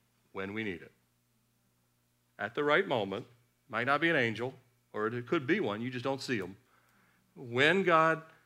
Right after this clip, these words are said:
knows that you need it, he'll send something from heaven. Choose his will, and he'll be there to provide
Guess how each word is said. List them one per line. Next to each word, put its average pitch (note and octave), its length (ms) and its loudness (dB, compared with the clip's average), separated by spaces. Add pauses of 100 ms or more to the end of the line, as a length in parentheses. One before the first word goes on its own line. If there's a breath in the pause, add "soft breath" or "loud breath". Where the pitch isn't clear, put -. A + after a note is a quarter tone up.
(240 soft breath)
knows C#3+ 320 2
that D#3 100 -2
you E3 120 0
need A2 200 2
it, G2+ 140 -2
he'll A#2 140 -6
send A2+ 300 -6
something G#2 300 -6
from G#2 180 -12
heaven. E2 420 -6 (1400)
Choose A#2 260 -4
his C#3+ 160 -4
will, G2 340 -2 (520)
and F#2 100 -18
he'll G#2 120 -8
be A2 140 -6
there G2+ 160 -2
to G#2 60 -6
provide E2+ 540 -6